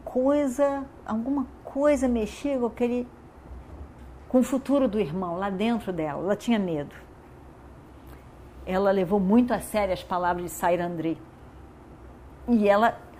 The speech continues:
realmente achava que eram verdadeiras e que a ameaça era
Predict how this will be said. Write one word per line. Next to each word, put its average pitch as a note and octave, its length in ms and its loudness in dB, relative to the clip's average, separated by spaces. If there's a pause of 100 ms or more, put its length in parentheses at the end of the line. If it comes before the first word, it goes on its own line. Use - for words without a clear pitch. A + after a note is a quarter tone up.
(160)
realmente C4+ 600 12
achava A3 680 4 (1400)
que - 120 -4
eram F#3 240 0
verdadeiras E3+ 680 -2 (460)
e E3+ 80 -4
que - 160 -2
a F3 60 2
ameaça E3+ 680 -2 (540)
era F3 180 -6